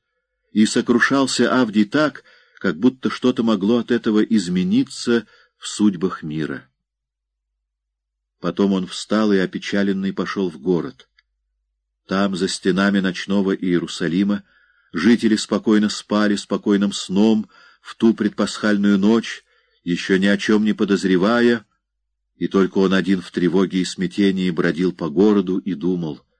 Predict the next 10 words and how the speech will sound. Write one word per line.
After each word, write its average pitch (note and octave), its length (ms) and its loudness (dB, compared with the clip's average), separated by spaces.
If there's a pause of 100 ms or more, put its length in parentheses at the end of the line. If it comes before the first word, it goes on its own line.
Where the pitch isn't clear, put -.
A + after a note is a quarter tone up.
(480)
"Где F2+ 320 0
учитель? F2+ 640 -6 (440)
Что - 360 0
с - 120 -10
ним F#2+ 180 -4
теперь?" D#2+ 400 -8 (960)
А - 80 -2
потом A2 300 0
его A2+ 240 6
осенило, A2 640 0